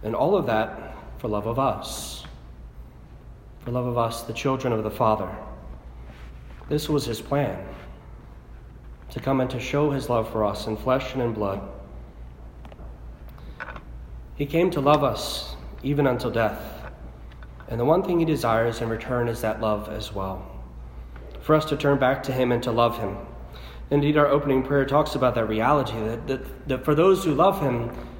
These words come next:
great things are stored up. And then we further prayed in the second half of the prayer that we might love God in all things and above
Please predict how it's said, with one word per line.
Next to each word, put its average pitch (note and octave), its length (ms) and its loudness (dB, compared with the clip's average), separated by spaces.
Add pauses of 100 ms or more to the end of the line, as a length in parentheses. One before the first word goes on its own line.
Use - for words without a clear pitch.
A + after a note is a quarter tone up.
(200)
great D#3+ 240 2
things D3+ 300 6
are C3+ 80 2
stored C3 380 4
up. - 360 0 (440)
And D3 100 6
then D3 280 4
we D3 120 6
further F#3 320 6
prayed D3 320 4
in C#3 60 4
the C#3 80 4
second E3 320 4
half C#3+ 240 2
of C3 60 -6
the C3 80 0
prayer C3 640 0
that C#3+ 80 4
we D3 80 8
might E3 260 4
love D#3 220 6
God C3+ 400 6
in G3+ 120 6
all E3 240 4
things D#3+ 540 6
and C3 140 0
above A#2+ 540 4